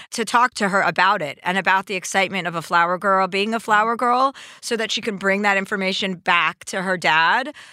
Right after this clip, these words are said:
with her. And I hear what you're saying about it backfiring, but it's much harder to say no to your kid than it is to say no to your ex-wife.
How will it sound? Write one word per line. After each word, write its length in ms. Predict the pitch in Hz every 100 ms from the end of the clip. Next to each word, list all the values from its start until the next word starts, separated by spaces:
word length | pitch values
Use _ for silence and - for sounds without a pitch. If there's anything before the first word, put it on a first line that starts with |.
| -
with 200 | 247 269
her. 360 | 269 285 330 349 -
And 220 | 233 226 - 208
I 140 | 214
hear 200 | 254 277
what 140 | 302
you're 140 | 214 190
saying 360 | - 202 220
about 240 | 240 214 196
it 80 | 185
backfiring, 600 | 175 185 - 233 254 269
but 100 | 247
it's 160 | 226 220
much 180 | 240 240
harder 260 | 233 220
to 80 | 208
say 220 | - 202
no 180 | 190 196
to 60 | 190
your 160 | 180
kid 300 | - 208 190
than 100 | 175
it 100 | 170
is 140 | 175 -
to 100 | 180
say 220 | 185 170
no 200 | 170 170
to 80 | 170
your 120 | 160
ex-wife. 680 | 151 - 170 156 123 - -